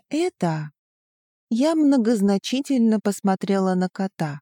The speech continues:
"Вопрос воспитания, но мы над этим работаем". Крах на жердочке каркнул,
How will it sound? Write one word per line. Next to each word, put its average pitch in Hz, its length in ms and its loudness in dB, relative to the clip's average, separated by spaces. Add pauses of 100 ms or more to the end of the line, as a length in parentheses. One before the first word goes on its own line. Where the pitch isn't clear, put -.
(840)
"Вопрос 339 840 -2
воспитания, 240 1040 -2 (400)
но 202 280 2
мы 233 220 0
над 349 220 0
этим 220 300 2
работаем". 165 720 -2 (960)
Крах 339 340 0
на 262 200 2
жердочке 240 560 0
каркнул, 160 640 -4